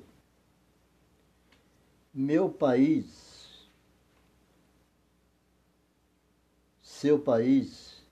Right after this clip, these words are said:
meus limites, seus limites, meu espaço aéreo, seu espaço aéreo, minha terra, sua terra,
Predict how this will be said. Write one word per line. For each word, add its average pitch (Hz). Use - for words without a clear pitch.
meus 165
limites, 151
seus 151
limites, 113
meu 202
espaço 165
aéreo, 127
seu 127
espaço 123
aéreo, 113
minha 117
terra, 120
sua 117
terra, 110